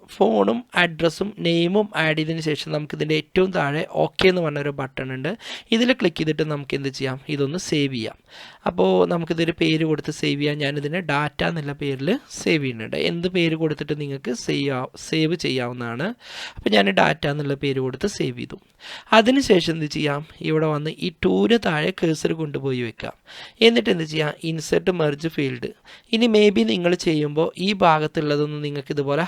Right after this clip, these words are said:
ഹൈഡ് ആയി നിൽക്കുകയാണെങ്കിൽ നിങ്ങൾ എന്ത് ചെയ്യാം, സെലക്ട് റെസിപ്പൻസിൽ പോയിട്ട് യൂസ് എക്സിസ്റ്റിംഗ് ലിസ്റ്റിൽ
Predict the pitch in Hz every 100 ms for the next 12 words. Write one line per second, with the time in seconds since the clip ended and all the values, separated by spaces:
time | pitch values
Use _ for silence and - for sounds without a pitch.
0 | 160 147 165 196 180 160 151 135 143 127
1 | 127 143 135 135 135 131 - 127 135 151
2 | - - - - 190 185 - 233 202 -
3 | 143 147 143 147 143 147 139 139 220 254
4 | - - 190 190 202 208 254 - 180 160
5 | - - 190 - 233 202 160 - 147